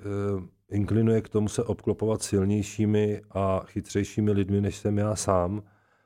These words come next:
tak, eh, já používám fráze hlavně svých kolegů, kolegyň nebo lidí, který jsem poznal,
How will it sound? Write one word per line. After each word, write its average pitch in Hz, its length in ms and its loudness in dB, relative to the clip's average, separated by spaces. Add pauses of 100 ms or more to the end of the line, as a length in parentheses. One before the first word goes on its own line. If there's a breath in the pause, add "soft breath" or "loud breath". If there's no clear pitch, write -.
(240 soft breath)
tak, - 340 2
eh, 98 340 2
já 101 100 2
používám 104 640 0
fráze 98 680 0
hlavně 101 320 -2
svých 107 260 -4
kolegů, 101 420 0
kolegyň 101 580 0
nebo 101 180 0
lidí, 95 240 0
který 101 240 0
jsem 107 200 0
poznal, 95 440 2